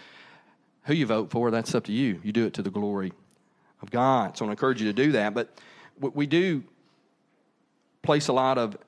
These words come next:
uh, emphasis and importance on these elections, and because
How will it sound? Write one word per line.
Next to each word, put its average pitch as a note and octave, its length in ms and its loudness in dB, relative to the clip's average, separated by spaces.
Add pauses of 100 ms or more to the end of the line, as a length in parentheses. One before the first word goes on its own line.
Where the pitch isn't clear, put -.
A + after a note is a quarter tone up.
(140)
uh, D#2 340 -14 (460)
emphasis B2 640 0
and A2 120 0
importance A2+ 520 0
on A2 180 0
these G#2+ 380 -2
elections, G#2+ 720 -2
and G#2 120 -2 (680)
because C3+ 500 0